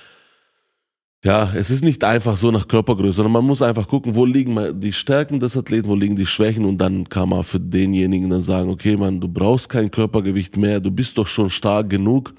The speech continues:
wir müssen an deiner Technik arbeiten oder an deiner Beweglichkeit, dann wirst du besser.“ Oder wenn einer einfach schwach ist, das ist dann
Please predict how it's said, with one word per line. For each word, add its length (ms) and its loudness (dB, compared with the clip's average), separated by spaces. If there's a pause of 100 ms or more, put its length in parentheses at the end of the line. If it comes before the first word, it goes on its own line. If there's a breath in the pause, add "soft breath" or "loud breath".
(420 loud breath)
wir 80 2
müssen 240 2
an 120 2
deiner 240 0
Technik 400 2
arbeiten 640 0
oder 200 -2
an 80 -2
deiner 200 0
Beweglichkeit, 840 -2 (340 loud breath)
dann 240 0
wirst 220 0
du 80 0
besser.“ 420 0 (480 soft breath)
Oder 360 0
wenn 100 -4
einer 180 -4
einfach 260 -4
schwach 280 -4
ist, 200 -6
das 120 -4
ist 320 -8
dann 300 -2